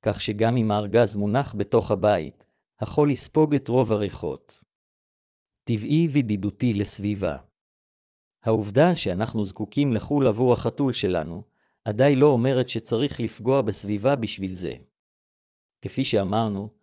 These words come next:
העובדה שחול סויה עשויה מחומרים טבעיים הופכת אותו לבטוח יותר עבור החתול שלכם, אך לא פחות חשוב מכך גם הופכת אותו להיות ידידותי לסביבה.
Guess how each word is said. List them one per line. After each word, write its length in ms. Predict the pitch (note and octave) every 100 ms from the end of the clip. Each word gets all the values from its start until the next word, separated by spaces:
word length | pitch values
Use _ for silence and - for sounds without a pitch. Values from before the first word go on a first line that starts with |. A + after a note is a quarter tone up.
| _ _
העובדה 440 | A#2 A2+ G2 B2+ D#3
שחול 400 | - - C#3 B2
סויה 380 | - C3+ B2+ A#2+
עשויה 380 | - A#2+ C3+
מחומרים 560 | C#3+ B2+ A2+ G#2+ A#2+ C#3+
טבעיים 420 | A#2 G2+ A#2+ D3
הופכת 440 | A2+ - D3+ D3 B2
אותו 240 | - C3
לבטוח 480 | A2 F#2 C#3+ C#3 G#2+
יותר 320 | G2+ B2 A#2+
עבור 280 | G#2 B2 A#2
החתול 440 | - A2 B2 A#2
שלכם, 580 | - G2 F2+ G2 D#2 C2+ - _ _ _ -
אך 160 | - C3
לא 120 | C#3
פחות 320 | - - D3+
חשוב 400 | - B2+ D#3+ C3+
מכך 380 | G#2 - D3 -
גם 180 | A#2 B2
הופכת 480 | A2 - D#3 C3+ A#2+
אותו 240 | - C#3+
להיות 340 | A#2+ A#2 B2+ A#2+
ידידותי 500 | G#2+ A2 A2 C#3 B2
לסביבה. 600 | G#2+ - G2+ F#2+ F2